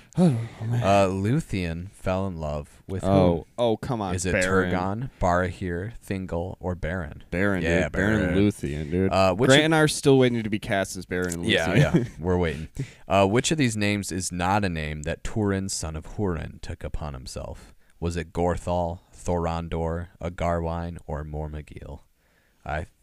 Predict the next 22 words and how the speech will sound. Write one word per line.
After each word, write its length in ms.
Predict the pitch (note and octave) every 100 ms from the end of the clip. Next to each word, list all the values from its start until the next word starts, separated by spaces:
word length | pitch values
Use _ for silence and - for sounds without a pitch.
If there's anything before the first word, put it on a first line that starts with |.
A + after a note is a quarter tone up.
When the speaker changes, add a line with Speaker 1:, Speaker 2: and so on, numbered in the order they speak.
| _
Speaker 2:
there's 180 | F2+ B2
Speaker 1:
You 160 | D3
Speaker 2:
one 120 | C#3+
Speaker 1:
know 140 | A2+ A2
this 180 | G2 -
better 200 | G2 F#2+
than 160 | F2+ F2
me. 180 | F2+ F#2
Speaker 2:
Yeah, 180 | E2 C2+
it's 200 | E2 -
Thorondor. 680 | - D#2 D#2 D#2 D2 D2
Speaker 1:
Mm. 20 | -
Speaker 2:
Thorondor 500 | F2+ E2+ F2+ E2+ E2+
is 100 | D#2+
the 80 | D#2+
name 220 | D#2+ D2+
of 140 | D#2
one 100 | D#2+ D#2
of 60 |
the 60 | D2+
big 280 | - C2+ -
eagles, 500 | D#2 D#2 - - -